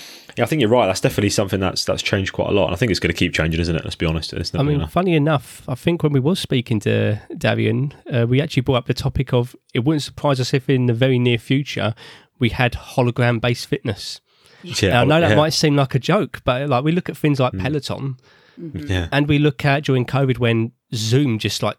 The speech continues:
Speaker 2: took o-, and I was one of those people where I was actually dead, not dead against, but I just didn't have, I didn't have any faith in doing, like, um,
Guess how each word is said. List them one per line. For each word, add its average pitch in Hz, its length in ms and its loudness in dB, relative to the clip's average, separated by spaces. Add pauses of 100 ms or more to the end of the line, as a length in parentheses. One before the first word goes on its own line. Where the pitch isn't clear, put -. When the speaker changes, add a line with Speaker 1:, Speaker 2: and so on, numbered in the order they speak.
(140)
Speaker 2:
took - 280 -2
o-, - 80 -6
and 120 80 0
I 147 40 4
was 175 100 0
one 190 80 4
of - 20 4
those 147 80 2
people 147 300 -2
where 120 120 2
I 135 60 2
was 170 160 2
actually 120 320 -4 (240)
dead, 123 220 2 (100)
not 202 240 0
dead 131 160 0
against, 127 360 0
but 123 80 0
I - 20 2
just 127 100 -2
didn't 156 160 0
have, 139 220 -4 (400)
I 127 40 -4
didn't 160 160 0
have 156 120 -2
any 139 100 2
faith 127 400 0
in 117 140 0
doing, 123 240 2
like, 113 260 0
um, 110 640 -2